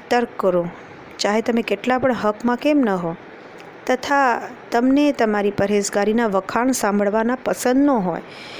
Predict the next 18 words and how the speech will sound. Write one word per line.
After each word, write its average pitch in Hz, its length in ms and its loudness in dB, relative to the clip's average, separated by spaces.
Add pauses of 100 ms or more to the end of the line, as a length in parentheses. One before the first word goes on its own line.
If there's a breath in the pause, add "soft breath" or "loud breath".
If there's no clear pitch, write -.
(240 loud breath)
અગર 277 260 4
કોઈ 339 180 4
વખાણ 302 420 2
કરી 233 300 4
બી 240 100 2
રહ્યું 226 180 2
છે, 208 180 0
તો 185 120 0
દિલમાં 262 380 4
ને 277 120 4
દિલમાં 254 320 4
કહો 240 260 -2
કે 247 220 2
હું 202 200 0
તો 247 120 2
બસ 254 280 0
ગુનેગાર 214 520 0
છું, 311 300 0